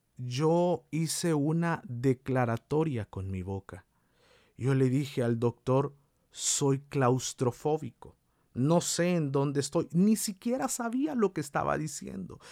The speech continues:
De verdad, yo no sabía lo que estaba diciendo.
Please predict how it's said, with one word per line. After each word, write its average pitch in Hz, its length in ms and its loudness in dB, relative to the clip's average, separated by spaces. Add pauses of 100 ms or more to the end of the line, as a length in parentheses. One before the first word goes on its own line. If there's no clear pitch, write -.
(220)
De 190 120 10
verdad, 208 380 6
yo 208 140 0
no 208 140 4
sabía 214 420 0
lo 185 140 2
que 156 80 -2
estaba 147 340 -2
diciendo. 185 640 -4